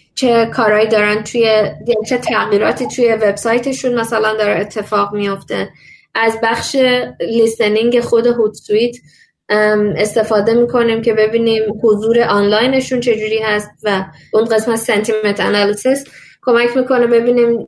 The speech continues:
اه، حول و حوش برند رقبا چه اتفاقای مثبت یا منفی داره توی شبکه‌های اجتماعی می‌افته. مثلاً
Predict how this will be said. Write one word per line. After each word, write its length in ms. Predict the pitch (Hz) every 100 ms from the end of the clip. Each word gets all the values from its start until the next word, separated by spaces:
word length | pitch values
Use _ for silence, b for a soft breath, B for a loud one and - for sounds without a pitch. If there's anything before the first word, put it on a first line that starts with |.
| -
اه، 240 | 214 214
حول 220 | 226 214
و 60 | 214
حوش 280 | 220 226 254
برند 500 | 226 208 208 220 226 226 220 214 - _ _ -
رقبا 720 | 214 208 196 190 214 240 262 - B B _
چه 100 | 277
اتفاقای 760 | 254 233 214 214 208 220 240 226
مثبت 380 | 214 233 233 233
یا 80 |
منفی 460 | 202 196 196 - 247
داره 240 | 226 208 214
توی 480 | 247 233 220 220 214
شبکه‌های 500 | 220 208 190 196 208
اجتماعی 500 | 208 208 196 190 190
می‌افته. 360 | 202 190 175 175
مثلاً 480 | 180 190 190 196